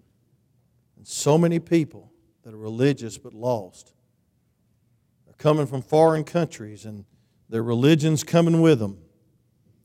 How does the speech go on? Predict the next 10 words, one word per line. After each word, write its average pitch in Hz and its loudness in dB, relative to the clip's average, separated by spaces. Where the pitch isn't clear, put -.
And 113 -20
dear 131 -4
God, 135 4
they 120 2
think 143 -4
they're 147 -6
saved 113 -4
when 110 -14
they're 104 -14
not, 110 -20